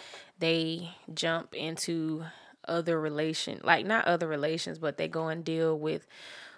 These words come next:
women after women after women, trying to fill some type of void that they have. Whether women, we'll jump into another relationship and we'll put our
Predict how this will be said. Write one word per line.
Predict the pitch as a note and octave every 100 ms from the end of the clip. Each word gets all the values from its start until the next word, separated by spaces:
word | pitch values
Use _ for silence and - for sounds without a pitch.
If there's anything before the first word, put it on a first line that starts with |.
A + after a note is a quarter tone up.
| -
women | E3+ E3+ F3 E3+
after | D#3+ D#3
women | D#3+ E3 E3
after | D#3+ D#3
women, | D#3+ E3 E3 D#3+
trying | - E3+ D#3+
to | E3
fill | - E3 D#3+
some | - E3
type | E3+ F#3
of | D#3+
void | D#3 D#3+ D#3+ D#3
that | E3 -
they | E3+
have. | E3 D#3+ D#3+ D3+
Whether | D#3 E3 D#3
women, | D3 E3 F#3+ E3+ D#3 E3 - _ _ _ _ _ - -
we'll | F#3 F3+
jump | E3 E3+ F3+
into | F3 - E3+ D#3+
another | - D#3+ D#3+ D#3+
relationship | D3+ D3+ D#3+ D#3+ - D#3+
and | D#3+ D#3+
we'll | E3+
put | E3 F3+ E3
our | D#3+ E3+ E3 D#3+ E3